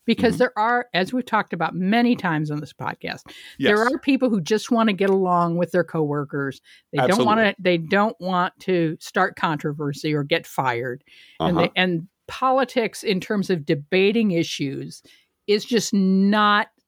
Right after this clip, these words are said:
Speaker 1: part of their day-to-day life.
Speaker 2: Mm-hmm.
Speaker 1: They will talk about the Johnny Depp trial or what happened on The Bachelor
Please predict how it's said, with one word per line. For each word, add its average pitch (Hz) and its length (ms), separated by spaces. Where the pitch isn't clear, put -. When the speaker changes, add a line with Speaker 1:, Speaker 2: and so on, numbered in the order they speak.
Speaker 1:
part 190 340
of 170 160
their 170 180
day-to-day 143 520
life. 147 320
Speaker 2:
Mm-hmm. 214 240
Speaker 1:
They 202 180
will 254 160
talk 220 320
about 185 460
the 185 80
Johnny 175 340
Depp 175 240
trial 160 540
or 175 240
what 180 180
happened 185 380
on 190 100
The 185 80
Bachelor 160 760